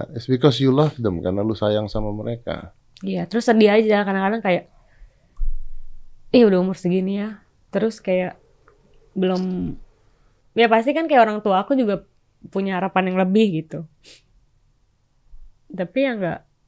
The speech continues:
Speaker 2: cuma kan karena mungkin orang tua aku nggak, ya sengejaga perasaan aku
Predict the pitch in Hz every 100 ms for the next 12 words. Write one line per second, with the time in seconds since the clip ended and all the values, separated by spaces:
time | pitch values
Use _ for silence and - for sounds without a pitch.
0 | _ _ _ _ _ _ _ _ - -
1 | - - 214 233 302 294 240 214 208 302
2 | 269 220 208 190 277 294 196 - - _
3 | _ _ _ _ - 226 226 233 214 208
4 | 196 185 190 196 196 190 180 - 196 -